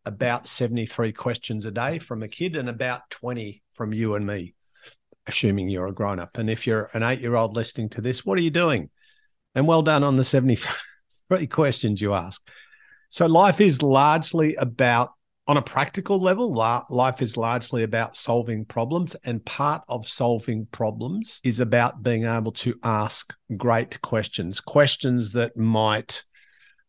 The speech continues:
put us in a solution-focused mindset, questions that might lead us to making better decisions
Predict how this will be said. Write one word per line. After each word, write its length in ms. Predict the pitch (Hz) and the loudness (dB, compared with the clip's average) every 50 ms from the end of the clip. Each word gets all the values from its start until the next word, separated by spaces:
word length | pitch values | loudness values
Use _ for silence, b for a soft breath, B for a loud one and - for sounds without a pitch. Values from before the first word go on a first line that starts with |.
| _ _ | _ _
put 160 | - - 151 131 | 0 2 4 4
us 260 | 101 107 - - - | 4 2 0 0 2
in 120 | 123 113 | 2 2
a 100 | 110 107 | 2 0
solution-focused 1400 | - - - - 117 113 117 117 117 113 - - - 110 110 104 - - 113 110 110 - - 104 98 - - | -2 -6 -8 -6 -4 -2 -2 0 0 -2 -2 -4 -4 -4 -6 -8 -8 -8 -6 -6 -6 -6 -10 -14 -14 -12 -8
mindset, 720 | - 110 107 107 107 113 110 - - 117 95 - - - | -6 -6 -4 -4 -4 -6 -6 -6 -6 -6 -6 -8 -10 -16
questions 580 | - - - 139 131 127 - - 127 120 113 - | -6 0 2 2 2 2 0 -2 -2 -2 -2 -2
that 240 | - 120 110 - - | -2 -4 -6 -4 -4
might 540 | 123 113 113 110 110 107 113 - - - - _ b b b b b b b b b b b b b b b _ _ _ _ - | -2 0 0 0 0 -2 -4 -8 -12 -14 -16 _ b b b b b b b b b b b b b b b _ _ _ _ -8
lead 320 | 110 107 120 120 117 110 | -4 0 0 2 2 0
us 220 | 110 113 110 - - | 0 -2 -4 -6 -6
to 100 | - 113 | -4 -2
making 480 | 110 107 110 110 - - 113 107 104 | -2 0 -2 -2 -4 -4 -4 -4 -4
better 240 | 95 110 113 110 104 | -2 -2 -4 -4 -4
decisions 720 | 98 107 98 - - 127 113 104 101 107 101 101 98 - | -6 -8 -10 -8 -6 -6 -6 -4 -4 -6 -6 -8 -8 -10